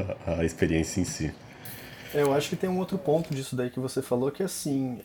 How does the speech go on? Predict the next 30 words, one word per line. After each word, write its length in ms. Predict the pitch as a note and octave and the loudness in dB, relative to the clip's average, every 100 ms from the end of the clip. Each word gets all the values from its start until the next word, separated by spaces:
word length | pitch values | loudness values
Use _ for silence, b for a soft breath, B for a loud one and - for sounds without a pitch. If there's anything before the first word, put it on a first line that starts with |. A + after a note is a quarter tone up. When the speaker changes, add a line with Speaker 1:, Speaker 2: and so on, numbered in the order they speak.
| - | -4
Speaker 2:
é, 180 | B2+ | 0
a 80 | B2 | 2
gente 180 | B2 C#3 | 0 -2
também 220 | - D3+ | 0 0
não 100 | F3 | 0
pode 800 | E3+ D3 D3 D#3+ D#3+ F3 F3+ F3+ F3 | 0 2 2 2 0 0 2 2 0
ficar 420 | - - D#3 E3 | -4 2 4 4
só 540 | - - - B2+ C#3 | 2 0 8 10 10
fechadinho 500 | D#3 D#3+ E3 C3+ C#3+ | 4 2 2 2 2
no 100 | D3+ | 0
mundo 300 | D3 C#3+ D#3 | 0 2 6
Apple, 380 | B2 B2+ A#2+ A2+ | 8 6 2 -2
né? 260 | A2 G#2+ G#2 | -2 -2 -2
Acho 160 | G#2 | -6
que 240 | - A2+ G#2 | -6 -4 -4
se 440 | - - - - | -8 -16 -20 -4
você 240 | B2+ - B2 | -4 2 4
usa 600 | B2 B2+ B2 A#2+ A2 G#2 | 6 8 8 8 4 2
Fastlane 920 | - A2 - G2+ F#2+ B2 B2 A2+ G#2+ | 0 -2 0 0 2 2 0 0 -2
e 20 | |
CocoaPods, 920 | G2 A#2 A#2 G#2+ A2 A2 C3 C#3+ - C3 | -2 0 0 0 2 4 2 0 -4 0
não 240 | A#2+ C#3 | 2 2
desperdice 640 | D#3 - - D3 B2+ C3+ C#3+ | 0 -2 0 2 2 0 0
a 40 | |
oportunidade 500 | C#3+ C3+ C#3+ B2+ B2+ | 0 0 0 0 0
de 60 | C3 | -2
aprender 320 | D3+ C#3+ B2+ | -4 -2 0
outra 240 | B2 C#3 | -2 -2
stack, 480 | C3+ - A2+ A#2+ A#2 | -6 -4 -4 -6 -8
né? 100 | G#2+ | -12